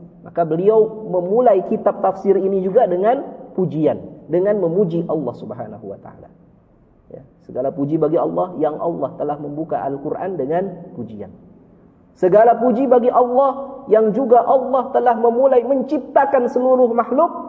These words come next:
juga dengan pujian. Dan menutup seluruh ciptaan Allah juga dengan pujian. Coba kita lihat, Pak. Ini surat Al-An'am. Ya, ayat ke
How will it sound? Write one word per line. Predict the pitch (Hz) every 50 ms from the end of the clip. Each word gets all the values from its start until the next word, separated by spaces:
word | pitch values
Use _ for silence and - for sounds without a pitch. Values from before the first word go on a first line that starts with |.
| - - - - - - 170
juga | 196 180 165 170 151
dengan | 156 151 151 135 131 -
pujian. | - 123 113 113 113 113 101 87 - - - - - - - - -
Dan | 160 214 254 233
menutup | 226 247 240 247 294 349 349 - 277 214 - -
seluruh | - 262 254 247 269 294 294 285 247 202 - -
ciptaan | - 269 220 - - 240 214 - 214 214 196 -
Allah | 208 98 202 220 269 269 269 - - - 151
juga | 185 190 151 156 - 139
dengan | 139 123 127 117 113
pujian. | - 117 110 117 104 107 98 90 101 -
Coba | 117 110 85
kita | - 110 101 104 95
lihat, | 101 95 -
Pak. | - 101 - - - - _ _ _ _ _ _ _ _ _ _ _ _ _ _ -
Ini | -
surat | - - 127 127 139 135 135
Al-An'am. | 131 131 - - 127 120 101 143 165 196 220 202 - - - - - - - - - - _ _ _ _ _ _ _ _ _ _ _ _ _ _ _ _ _ _ _ _ _ _ _ _ _ _ _ _ _ _ _ -
Ya, | - - 170 - - - - - _ _ _ _ _ _
ayat | - 98 101 123 147 170 - - - - - -
ke | 120 127 147 - - - -